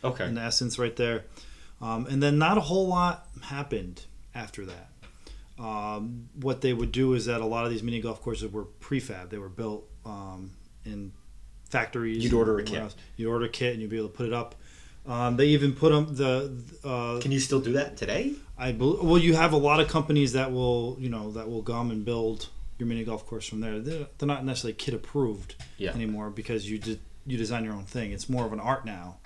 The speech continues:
Speaker 1: Mm-hmm.
Speaker 2: Um, but they were prefab so much so that the, um, United States military would bring them overseas to war-torn areas, Vietnam and Korea, so the G Is could play mini golf.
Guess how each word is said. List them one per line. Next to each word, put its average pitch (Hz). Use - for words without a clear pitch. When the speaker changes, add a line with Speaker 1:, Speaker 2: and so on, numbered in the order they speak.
Speaker 1:
Mm-hmm. 101
Speaker 2:
Um, 104
but 107
they 143
were 127
prefab 143
so 135
much 127
so -
that 117
the, 110
um, 104
United 117
States -
military 117
would 104
bring 123
them 117
overseas 113
to 110
war-torn 110
areas, 107
Vietnam 104
and 98
Korea, 113
so -
the 107
G 113
Is 104
could 101
play 120
mini 117
golf. 90